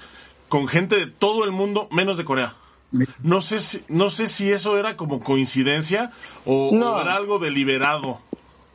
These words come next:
Speaker 1: Eso
Speaker 3: Yo
Speaker 1: sí,
Speaker 3: también
Speaker 1: yo nunca
Speaker 3: creo
Speaker 1: lo supe.
Speaker 3: No, yo creo que el español en general, güey. Porque yo, cuando llegábamos, es-, ¿tú te acuerdas?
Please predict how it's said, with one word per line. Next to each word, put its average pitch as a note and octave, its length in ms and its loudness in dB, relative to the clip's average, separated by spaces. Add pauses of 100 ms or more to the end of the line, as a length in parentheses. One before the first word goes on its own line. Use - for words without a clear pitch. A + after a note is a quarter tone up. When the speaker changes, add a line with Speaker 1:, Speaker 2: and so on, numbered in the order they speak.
Speaker 1:
Eso D#3 220 4
Speaker 3:
Yo G3+ 40 4
Speaker 1:
sí, F3 60 -2
Speaker 3:
también G#3+ 240 0
Speaker 1:
yo F3+ 40 -6
nunca A3 100 4
Speaker 3:
creo A#3 100 2
Speaker 1:
lo - 60 -6
supe. A#2+ 380 -4 (600)
Speaker 3:
No, E3+ 420 2
yo F#3 200 0
creo A#3+ 220 2
que A#3+ 100 -4
el G#3 60 2
español D3 540 0
en F#3+ 100 -4
general, C3 480 0
güey. B2 260 -2 (400)
Porque C3+ 260 2
yo, D3+ 200 2
cuando D3 240 2
llegábamos, E3 520 0
es-, C#3+ 280 -6
¿tú G3 100 2
te B3+ 80 2
acuerdas? A3 560 -2